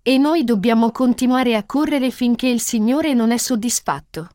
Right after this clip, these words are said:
Tutto quello che ci rimane da fare è predicare il Vangelo dell'acqua e dello Spirito a tutto il mondo.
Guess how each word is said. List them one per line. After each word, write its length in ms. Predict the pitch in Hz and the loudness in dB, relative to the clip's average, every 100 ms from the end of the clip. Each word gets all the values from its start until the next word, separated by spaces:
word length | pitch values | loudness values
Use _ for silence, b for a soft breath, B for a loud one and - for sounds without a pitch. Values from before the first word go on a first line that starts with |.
| _ _ - | _ _ -4
Tutto 380 | 320 - 294 | -4 0 -4
quello 340 | - 269 262 247 | 0 2 2 2
che 160 | 240 | 0
ci 140 | 226 233 | -2 0
rimane 340 | 214 226 240 | 2 2 2
da 140 | 202 190 | 0 0
fare 420 | 202 190 208 226 | 0 2 2 -2
è 80 | 233 | -2
predicare 580 | 269 233 262 269 262 | -2 -2 -2 -2 0
il 120 | 233 185 | 0 0
Vangelo 500 | 208 208 247 240 185 | 0 2 2 0 0
dell'acqua 640 | 180 170 160 156 - 240 | -2 -2 -4 -6 -2 0
e 100 | 254 | 0
dello 260 | 233 262 247 | 0 0 -2
Spirito 520 | - 269 330 330 254 | -2 -2 0 -2 -2
a 80 | 208 | -4
tutto 340 | 285 285 330 | -4 -4 -2
il 120 | 311 | 0
mondo. 540 | 262 165 156 151 165 | 0 0 -6 -8 -12